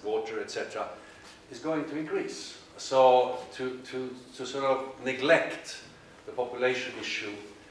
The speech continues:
is, in my opinion, very short-sighted, uh,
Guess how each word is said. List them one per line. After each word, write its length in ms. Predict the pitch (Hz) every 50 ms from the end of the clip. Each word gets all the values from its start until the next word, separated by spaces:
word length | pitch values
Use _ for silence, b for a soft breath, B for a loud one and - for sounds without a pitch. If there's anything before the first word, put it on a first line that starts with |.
| - - -
is, 200 | 120 120 117 117
in 80 | 107
my 160 | 110 - 113 107
opinion, 580 | 107 110 - 113 107 98 98 98 98 98 95 95 - - - - - - - - - - - -
very 220 | 123 127 117 117
short-sighted, 800 | 117 117 117 107 104 101 - - 117 101 92 - - - 98 92 92 - - - - - - - -
uh, 320 | 107 104 104 104 101 101